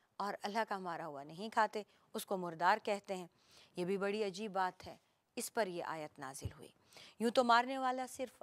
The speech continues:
अल्लाह ही है, लेकिन उसके नाम को बरकत है जिसके नाम पर जानवर को ज़िबा किया जाता है, सो हलाल है जिस पर उसका नाम लिया जाए, और हराम है जिस पर उसका नाम न लिया जाए या उसके सिवा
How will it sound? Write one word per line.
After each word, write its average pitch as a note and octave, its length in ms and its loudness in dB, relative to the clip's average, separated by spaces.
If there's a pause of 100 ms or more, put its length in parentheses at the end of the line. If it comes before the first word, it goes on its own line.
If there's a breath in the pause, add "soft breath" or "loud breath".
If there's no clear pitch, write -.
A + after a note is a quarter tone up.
(120)
अल्लाह F#3 300 0
ही A#3 200 -4
है, A3 160 -4 (360 loud breath)
लेकिन G3 280 -2
उसके G#3 320 -4
नाम A#3 240 2
को A3 160 -6
बरकत F#3+ 440 -6
है E3+ 160 -6 (340 soft breath)
जिसके F3+ 280 -6
नाम F#3+ 280 -2
पर D#3 260 -8 (140)
जानवर F#3 340 -6
को E3+ 160 -14
ज़िबा F#3 300 0
किया G3+ 240 -4
जाता F#3 320 0
है, G3 200 -2 (320 loud breath)
सो G3 160 -2
हलाल G3 460 4
है G3+ 220 -4 (360 soft breath)
जिस F3 180 -10 (120)
पर F3 260 -6
उसका - 220 -10
नाम F#3 260 0
लिया A3 240 0
जाए, F3 320 -4 (300 soft breath)
और E3+ 120 -6
हराम F3+ 420 0
है E3 260 -14
जिस - 180 -16
पर E3 160 -10
उसका E3 240 -14
नाम E3 280 -14 (220)
न G#3 120 2
लिया A3 260 0
जाए F#3 300 -4 (340 soft breath)
या G3+ 100 2
उसके G3+ 280 -6
सिवा E3+ 360 -8